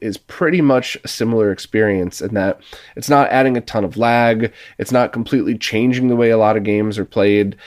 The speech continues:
It's, it's pretty true to the original, and you could, of course, use the original controllers and stuff that you want. Uh, but I don't know if there's anything else factoring in.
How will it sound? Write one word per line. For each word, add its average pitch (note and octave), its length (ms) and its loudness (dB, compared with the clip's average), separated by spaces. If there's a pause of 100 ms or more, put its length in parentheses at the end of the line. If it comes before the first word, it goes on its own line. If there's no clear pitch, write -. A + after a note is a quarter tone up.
(200)
It's, - 340 -6
it's C#3 160 -10
pretty E3 600 -2
true B2 480 0
to - 120 -12
the F#2 140 -2
original, A#2+ 520 0
and B2 140 -6
you A#2 100 -2
could, A#2 100 -4
of G#2+ 100 -8
course, A2+ 320 0
use G#2+ 160 -2
the F#2+ 100 -2
original G2 340 -2
controllers F#2 560 -4
and E2+ 100 -10
stuff E2+ 320 -6
that - 200 -12
you - 80 -8
want. A2 360 2 (640)
Uh, G#2+ 200 -2 (240)
but D#3 220 4
I C#3 80 4
don't D3 420 2
know C#3 540 4 (400)
if - 140 -6
there's A#2+ 300 0
anything B2 360 0
else G2+ 360 0
factoring E2+ 680 -4
in. F#2 300 -4